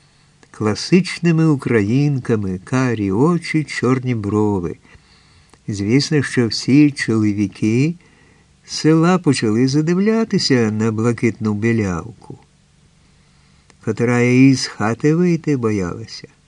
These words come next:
Ясна річ, всі жінки її зненавиділи.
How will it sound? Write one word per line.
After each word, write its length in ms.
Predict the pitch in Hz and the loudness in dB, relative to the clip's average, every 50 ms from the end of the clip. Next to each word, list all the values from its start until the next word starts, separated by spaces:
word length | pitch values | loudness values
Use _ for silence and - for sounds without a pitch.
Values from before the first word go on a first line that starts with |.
| _ _ _ _ _ _ _ _ _ _ _ _ _ _ _ _ _ _ _ _ _ _ _ _ _ _ _ _ - | _ _ _ _ _ _ _ _ _ _ _ _ _ _ _ _ _ _ _ _ _ _ _ _ _ _ _ _ -4
Ясна 480 | 117 104 101 107 - - 131 139 131 113 | -2 -2 -2 -2 -4 -4 -2 0 0 4
річ, 500 | 117 139 180 165 - - - - - - _ | 4 4 4 4 2 -4 -14 -18 -20 -20 _
всі 340 | - - - - 127 120 104 | -16 -12 -6 -2 -2 -2 -2
жінки 480 | 104 117 110 101 - - 117 123 135 | -2 -4 -6 -6 -4 -2 0 0 2
її 420 | 131 110 107 101 98 101 120 127 117 | 2 0 0 -2 -2 0 0 0 0
зненавиділи. 1300 | 104 92 101 92 95 107 127 147 143 120 107 107 104 101 101 101 101 95 104 98 92 92 92 95 98 | -2 -4 -8 -8 -4 -2 -2 0 0 0 0 0 0 0 -2 -2 -4 -2 -4 -4 -4 -2 -4 -6 -6